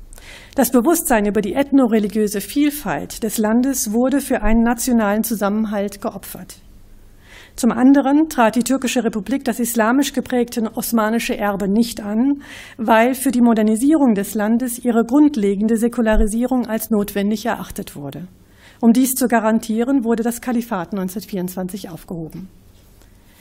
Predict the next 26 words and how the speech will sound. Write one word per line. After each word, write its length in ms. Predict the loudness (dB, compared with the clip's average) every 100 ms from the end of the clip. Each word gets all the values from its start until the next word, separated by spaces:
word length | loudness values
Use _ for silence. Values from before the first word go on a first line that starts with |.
| -20 -20 -20 _ _ -20 -20 -20 _ _ _ _ -8 2
Die 80 | 4
Modernisierungsreformen 1160 | 6 4 4 4 2 2 0 2 2 2 0
Atatürks 460 | -2 -4 -4 -6 -6
der 140 | -8
zwanziger 520 | -2 0 2 0 2
und 120 | 0 0
dreißiger 480 | 0 0 0 0
Jahre 360 | 2 2 4 2
setzten 440 | 2 -2 0 4
die 120 | 4 2
Zäsur 400 | 0 2 2 0
für 200 | 0 0
eine 180 | 2
neue 320 | 2 2 0 0
Zeit 420 | -2 -2 -2 0
und 120 | 0
Geschichtsordnung, 1160 | 0 0 0 -2 -6 -8 -12 -6 -4 0 2 0 -2 -16 -8 -2
die 60 |
sich 220 | 0 0
ganz 240 | 0 0 0
bewusst 480 | -2 0 -2 -2 -2
vom 160 | -2
osmanischen, 680 | 0 0 0 0 -2 -2 -2 -4 -20 -18 -8
osmanisch-islamischen 1000 | -6 -2 0 0 -2 -4 -4 -4 -4 -6
Erbe 420 | -6 -6 -4 -6
abwandte. 640 | -6 -6 -6 -6 -6 -12